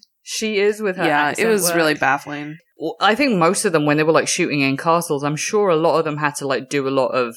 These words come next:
Speaker 1: uh, re-recording in,
Speaker 2: Mm-hmm.
Speaker 1: like, an A D R booth just to get that clean audio without the echo of the castle or whatever. 'Cause I think they shot a lot of this on location in Ireland, which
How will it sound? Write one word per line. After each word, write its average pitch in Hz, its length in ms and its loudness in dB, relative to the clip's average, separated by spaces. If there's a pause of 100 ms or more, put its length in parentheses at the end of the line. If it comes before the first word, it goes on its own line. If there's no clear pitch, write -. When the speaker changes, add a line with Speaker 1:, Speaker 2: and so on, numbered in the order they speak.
(140)
Speaker 1:
uh, 117 220 0
re-recording 139 560 0
in, 139 60 2
Speaker 2:
Mm-hmm. 131 100 2
Speaker 1:
like, 120 200 -2
an 135 100 -2
A 131 180 0
D 127 140 -2
R 127 160 4
booth 165 380 0
just 135 220 -6
to 143 60 -4
get 127 160 0
that 120 200 -2
clean 139 300 0
audio 147 520 2 (120)
without 135 420 0
the - 160 -8
echo 135 320 -2
of 123 120 -6
the 117 80 -8
castle 165 580 -4 (840)
or 143 140 2
whatever. 135 260 2
'Cause 180 200 -4
I 170 80 4
think 214 180 0
they 175 80 0
shot 160 240 2
a 143 80 2
lot 147 160 2
of 131 60 -2
this 139 140 -4
on 131 120 -4
location 127 440 -4
in 120 120 -6
Ireland, 120 540 -2
which - 320 0